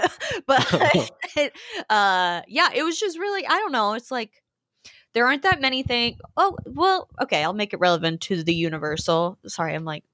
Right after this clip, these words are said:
how do I make this not boring? Um, I've been thinking a lot about how when I was younger, I loved,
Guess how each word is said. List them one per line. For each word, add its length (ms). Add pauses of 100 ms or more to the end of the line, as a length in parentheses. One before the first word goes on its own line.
(120)
how 160
do 100
I 280
make 220
this 180
not 160
boring? 320 (340)
Um, 400
I've 120
been 100
thinking 300
a 60
lot 200
about 200
how 140
when 100
I 60
was 140
younger, 520
I 180
loved, 520